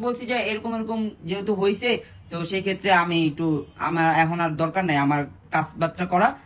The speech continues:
আমি আমার মতো থাকি, মামা মামার মতো ভালো থাকুক, যেন সবাই ভালো থাকে, সবার মতো সম্পর্কটা ভালো থাকে।"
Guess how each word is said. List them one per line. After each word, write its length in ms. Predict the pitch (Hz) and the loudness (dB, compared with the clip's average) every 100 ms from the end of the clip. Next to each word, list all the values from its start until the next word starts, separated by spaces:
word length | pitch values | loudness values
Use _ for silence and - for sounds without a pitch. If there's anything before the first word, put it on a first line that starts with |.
| - - | -16 -4
আমি 160 | 208 | 2
আমার 220 | 180 165 | 4 4
মতো 180 | 160 160 | 2 0
থাকি, 260 | 160 156 196 | -2 -2 0
মামা 240 | 165 156 | 0 2
মামার 240 | 151 147 151 | 2 2 0
মতো 180 | 147 | -2
ভালো 180 | 131 131 | -2 -4
থাকুক, 280 | 135 - - | -6 -8 -2
যেন 220 | 185 240 | 2 2
সবাই 340 | 240 208 240 247 | 4 4 6 4
ভালো 240 | 220 240 | 2 2
থাকে, 200 | 240 226 | 2 2
সবার 260 | 220 226 233 | 4 6 4
মতো 160 | 233 | 2
সম্পর্কটা 500 | 240 208 226 220 247 | -2 -2 -4 0 2
ভালো 220 | 190 175 | 4 2
থাকে।" 240 | 185 135 | 0 -6